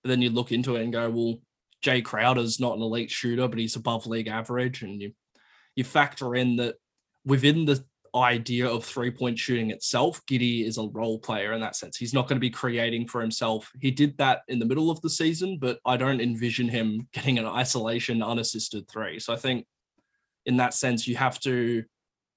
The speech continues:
consider it's gonna start off shaky, but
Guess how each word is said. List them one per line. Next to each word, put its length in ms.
consider 580
it's 120
gonna 180
start 500
off 480
shaky, 720
but 240